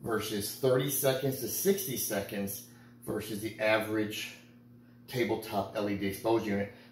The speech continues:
for the vacuum. So our ti-, our entire exposure time for this is only gonna be twenty seconds, including the vacuum. So this will be less, this will expose the screen two to three times faster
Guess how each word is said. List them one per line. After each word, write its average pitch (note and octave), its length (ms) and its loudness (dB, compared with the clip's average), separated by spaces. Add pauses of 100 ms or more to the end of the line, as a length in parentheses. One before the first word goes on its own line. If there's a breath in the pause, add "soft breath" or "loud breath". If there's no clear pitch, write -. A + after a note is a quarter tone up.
for A2 180 -4
the G2+ 100 0
vacuum. - 460 2
So A2+ 280 0
our A2 200 4
ti-, C3+ 380 6
our A#2+ 160 2
entire C3 420 2
exposure F3+ 480 6
time C3 500 4 (320 loud breath)
for D3+ 280 4
this B2 640 4 (380 loud breath)
is - 100 -8
only B2 200 4
gonna A#2 160 2
be G2+ 200 2
twenty B2 360 -2
seconds, A2 440 0
including G#2 440 -2
the F#2 60 0
vacuum. F#2 480 -2 (360 loud breath)
So C3 160 0
this E3 140 6
will D3 80 -2
be C3+ 120 6
less, C3+ 560 4
this D3 200 -2
will D3 120 2
expose D3 380 2
the D3 80 0
screen B2+ 440 -2
two G3 240 2
to D3 60 0
three C#3+ 300 -2
times B2 400 -4
faster C#3+ 760 2